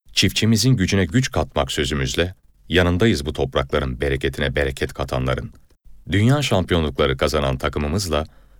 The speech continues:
yanındayız Türk sporunu dünyaya duyuranların. Prestijli dünya finans ödüllerimizle yanındayız ekonomimizi ileriye taşıyanların. Yarınlarınızı aydınlatacak projelere liderlik etmek, geçmişten aldığımız gücü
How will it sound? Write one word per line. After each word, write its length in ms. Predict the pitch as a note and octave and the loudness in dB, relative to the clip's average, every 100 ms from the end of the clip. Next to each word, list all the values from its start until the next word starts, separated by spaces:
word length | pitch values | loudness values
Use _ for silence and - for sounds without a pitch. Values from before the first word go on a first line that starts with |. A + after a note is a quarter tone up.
| - | -4
yanındayız 600 | D#2 F2 E2+ G2 D#2+ C2+ | 0 2 4 2 2 0
Türk 240 | - D#2 | -4 -4
sporunu 440 | - - C#2+ C2+ B1+ | -4 -2 -2 0 -2
dünyaya 380 | C2+ C#2 B1+ B1+ | -2 0 0 -2
duyuranların. 600 | C2 B1+ A#1+ B1+ B1+ - - - - - | -2 -2 -2 -4 -4 -10 -20 -20 -20 -2
Prestijli 560 | G#2+ G#2 - A2 C#3 B2 | 2 4 4 2 2 2
dünya 300 | G2+ G2+ F#2+ | 2 2 2
finans 360 | - G2 A2+ | 2 2 2
ödüllerimizle 720 | E2 E2 D2 D2 E2 E2+ D2 C#2 - - - - | 2 0 0 0 0 0 -2 -2 -8 -20 -16 -2
yanındayız 560 | F#2 A2+ A2+ B2 F#2 - | 2 4 6 6 4 0
ekonomimizi 600 | E2 D#2 D2 C#2 C2+ C#2+ | -2 -2 -2 -2 -2 -2
ileriye 420 | C#2 D2 C#2 C#2 | -2 -2 -2 -2
taşıyanların. 680 | C#2 C#2+ C#2+ B1+ B1 A#1+ - - - - - - - | -2 -2 -2 -2 -2 -6 -8 -16 -20 -20 -20 -20 -8
Yarınlarınızı 760 | E2 A#2+ C3+ F#2 D#2 D2 D2 C2+ | 0 4 4 2 0 -2 -2 0
aydınlatacak 680 | C#2 D2 C#2+ C2+ D2 C#2 C#2+ | 0 -2 -4 -4 -4 -4 -4
projelere 500 | C#2+ C#2+ C#2 B1+ B1+ | -4 -2 -4 -4 -6
liderlik 460 | C2+ C2 B1+ - | -8 -6 -6 -4
etmek, 400 | E2+ - D#2+ - - - - _ - | -4 -4 -8 -8 -20 -20 -20 _ -4
geçmişten 500 | F#2+ - F#2+ - G2 | -4 -2 -4 -4 -2
aldığımız 440 | E2 E2 D#2+ D2+ | -2 -2 -4 -6
gücü 380 | - D2+ E2+ | -6 -4 -4